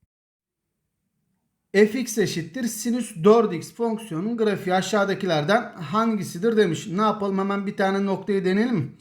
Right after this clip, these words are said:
Mesela x yerine ne yazalım? Kırk beş yazalım. X yerine kırk beş yazarsak kırk beş çarpı dört, yüz seksen. Sinüs yüz seksen ne kaç eder? Sıfır eder. Demek ki kırk beş yazdığınızda sıfırdan geçecek.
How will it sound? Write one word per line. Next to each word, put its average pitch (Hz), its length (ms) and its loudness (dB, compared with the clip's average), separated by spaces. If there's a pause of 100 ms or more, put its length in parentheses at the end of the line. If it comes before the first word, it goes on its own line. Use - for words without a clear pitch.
(280)
Mesela 185 440 2
x 208 280 -6
yerine 190 200 0
ne 196 60 -2
yazalım? 175 440 -2
Kırk - 280 -10
beş 170 220 -4
yazalım. 120 320 -4 (560)
X 156 220 -6
yerine 190 280 2
kırk - 260 -4
beş 196 240 0
yazarsak 170 720 0
kırk 160 240 -8
beş 196 220 0
çarpı 156 360 0
dört, 220 240 2 (100)
yüz 160 260 -6
seksen. 180 520 0 (300)
Sinüs 208 480 -2
yüz 185 180 -8
seksen 185 440 0
ne 160 100 -2
kaç 196 200 -2
eder? 185 360 0 (200)
Sıfır - 420 -6
eder. 123 280 -4
Demek 208 280 2
ki 156 120 -8
kırk 190 280 -2
beş 214 220 4
yazdığınızda 170 540 -2
sıfırdan 180 540 -2
geçecek. 135 380 -6